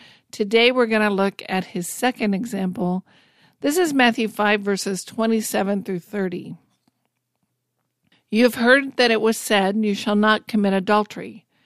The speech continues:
But I say to you that everyone who looks at a woman with lustful intent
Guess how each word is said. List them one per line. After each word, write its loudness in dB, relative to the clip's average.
But 4
I 6
say 4
to 0
you 2
that 0
everyone 2
who 2
looks 0
at 2
a 0
woman 2
with -4
lustful -2
intent -2